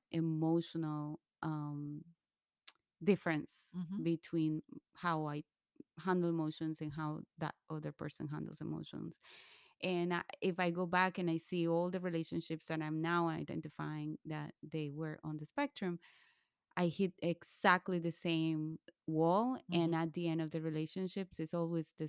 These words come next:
Speaker 1: same feeling
Speaker 2: Mm-hmm.
Speaker 1: of I wasn't understood. Uh,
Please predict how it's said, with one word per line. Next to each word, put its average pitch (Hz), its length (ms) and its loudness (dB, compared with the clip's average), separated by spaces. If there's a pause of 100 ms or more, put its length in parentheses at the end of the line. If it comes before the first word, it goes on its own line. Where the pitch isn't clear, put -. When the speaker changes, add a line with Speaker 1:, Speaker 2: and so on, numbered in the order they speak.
(160)
Speaker 1:
same 160 340 2
feeling 208 760 0
Speaker 2:
Mm-hmm. 156 260 2
Speaker 1:
of 156 220 -4 (300)
I 156 360 -2 (300)
wasn't 170 500 2
understood. 180 760 -2 (1160)
Uh, 151 560 -2